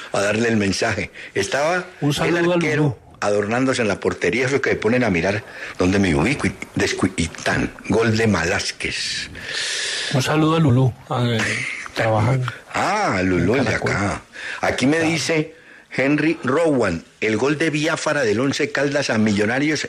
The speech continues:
Speaker 1: en el Campín, venciendo a Héctor Burgues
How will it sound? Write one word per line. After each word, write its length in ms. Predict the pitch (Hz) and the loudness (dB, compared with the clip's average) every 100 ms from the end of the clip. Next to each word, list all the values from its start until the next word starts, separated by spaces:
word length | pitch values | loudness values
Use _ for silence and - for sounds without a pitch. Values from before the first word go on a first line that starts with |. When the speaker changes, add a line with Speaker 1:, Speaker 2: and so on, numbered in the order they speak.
| - | -4
Speaker 1:
en 220 | 139 160 | -2 0
el 160 | 165 151 | 0 -2
Campín, 600 | - 160 147 185 196 196 - - - | 0 -2 0 0 2 0 -6 -18 -4
venciendo 680 | 107 107 - 139 139 147 - _ | 0 0 2 2 2 0 -4 _
a 200 | 110 107 | -4 0
Héctor 540 | 139 - - 160 147 139 | 0 -2 -2 0 0 2
Burgues 560 | 202 180 131 98 - | 0 2 0 -2 -6